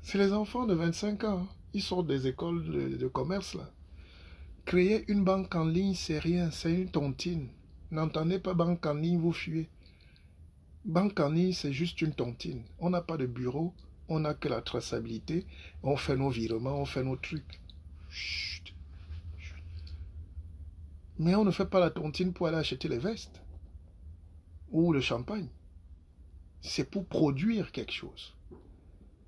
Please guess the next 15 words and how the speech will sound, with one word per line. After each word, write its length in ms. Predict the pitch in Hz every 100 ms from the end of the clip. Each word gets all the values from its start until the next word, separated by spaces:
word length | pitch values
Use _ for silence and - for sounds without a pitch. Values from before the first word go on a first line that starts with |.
| - - - - -
Et 80 | 226
il 100 | 269
suffit 560 | - - 208 - 254
d'être 500 | 214 202 185 - 170 160
deux 300 | 131 123 202
mille 300 | 202 175 123
personnes 580 | 117 113 - 120 98 82 - - - - - - - - - - - 135
intelligentes 760 | 123 123 113 107 123 160 - - - - - - - - - - - - -
qui 140 | - 156
mettent 280 | 175 175
même 280 | 165 156 120 -
cent 380 | - - 196 202
euros. 400 | 147 127 135 165 - - - - - - - - - - - - - - -
Vous 300 | 131 202 151
avez 320 | 131 135 180